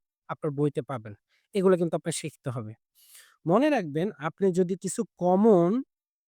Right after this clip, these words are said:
শিখে রাখেন, তখন আপনার একটা আইডিয়া হয়ে যাবে যে কোন ভার্বটার ভি ওয়ান কি, ভি টু কি এবং ভি থ্রি কি। এগুলো পড়তে পড়তে আপনার, আহ, ব্রেইনে চলে আসবে। তবে প্রাথমিকভাবে at least আপনাকে,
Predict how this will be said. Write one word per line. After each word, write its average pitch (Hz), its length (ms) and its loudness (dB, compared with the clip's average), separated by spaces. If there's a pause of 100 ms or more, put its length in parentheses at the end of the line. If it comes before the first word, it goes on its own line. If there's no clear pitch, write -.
(200)
শিখে - 440 -2
রাখেন, 208 540 0
তখন 175 280 -4
আপনার 180 360 -4
একটা - 180 -6
আইডিয়া 165 420 2
হয়ে 170 180 0
যাবে 147 340 -6 (420)
যে 147 240 -12
কোন 185 360 4
ভার্বটার 170 580 0 (480)
ভি 165 180 2
ওয়ান 180 280 0
কি, 220 300 -10 (560)
ভি 165 240 -2
টু 190 220 -2
কি 240 240 -10
এবং 175 220 -8
ভি 139 240 -8
থ্রি 156 280 -8
কি। 104 240 -20 (920)
এগুলো 175 220 0
পড়তে 247 300 -2
পড়তে 220 260 -2
আপনার, 233 220 -2 (800)
আহ, 117 340 -20
ব্রেইনে 190 400 6
চলে 175 260 2
আসবে। 113 320 -8 (600)
তবে 202 400 0 (100)
প্রাথমিকভাবে 214 720 0
at 175 140 -8
least 208 220 -4
আপনাকে, 185 420 -10